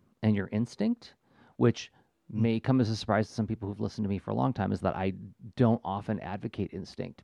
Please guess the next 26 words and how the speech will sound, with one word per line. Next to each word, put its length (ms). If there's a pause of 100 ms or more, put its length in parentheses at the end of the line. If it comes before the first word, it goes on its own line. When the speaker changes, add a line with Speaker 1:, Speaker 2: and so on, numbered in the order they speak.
Speaker 1:
but 200
instinct 400
is 120
an 200 (100)
important 480
tool 260
as 120
well. 400 (680)
Intentionality 760
is 120
important, 600 (380)
skill 360
building 320
is 120
important, 580
and 120
those 260
go 200
in 160
to 120
feed 420
your 100
instinct 460
and 100
your 100
intuition. 540